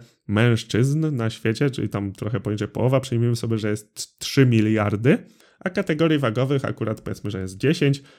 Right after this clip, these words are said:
żeby się ładnie liczyło, czyli wychodzi, że około trzystu milionów mężczyzn na świecie jest w mojej kategorii wagowej, tak to sobie powiedzmy.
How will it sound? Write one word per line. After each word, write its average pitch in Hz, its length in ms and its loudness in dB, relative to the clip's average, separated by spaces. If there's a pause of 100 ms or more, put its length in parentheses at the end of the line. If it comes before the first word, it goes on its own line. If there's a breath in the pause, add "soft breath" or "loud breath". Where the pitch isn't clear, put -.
(160 loud breath)
żeby 120 220 0
się 123 160 -2
ładnie 117 540 0
liczyło, 175 500 2 (260 loud breath)
czyli - 180 -2
wychodzi, 156 360 2
że 117 200 -2
około 117 360 -2
trzystu 160 580 -2
milionów 123 640 0
mężczyzn 120 580 -2
na 104 80 -4
świecie 175 380 -4
jest 139 320 -2
w 107 40 -10
mojej 120 180 0
kategorii 113 420 0
wagowej, 123 440 4
tak - 180 -10
to 104 100 -4
sobie 107 160 -4
powiedzmy. 120 440 0